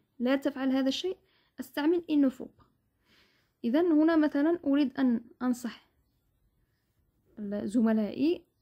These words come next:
أن يغلقوا، fermer، يغلقوا الحنفية، le robinet. إذن سوف أكتب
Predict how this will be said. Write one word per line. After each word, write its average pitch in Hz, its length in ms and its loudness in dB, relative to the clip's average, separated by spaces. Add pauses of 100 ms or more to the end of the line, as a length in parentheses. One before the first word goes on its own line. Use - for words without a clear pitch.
(600)
أن 269 220 2
يغلقوا، 233 640 0 (160)
fermer، 208 420 -4 (1200)
يغلقوا 208 420 -8 (500)
الحنفية، 277 680 0 (280)
le 226 40 -2
robinet. 214 480 -4 (540)
إذن 208 180 -6
سوف 220 320 -10
أكتب 226 400 -12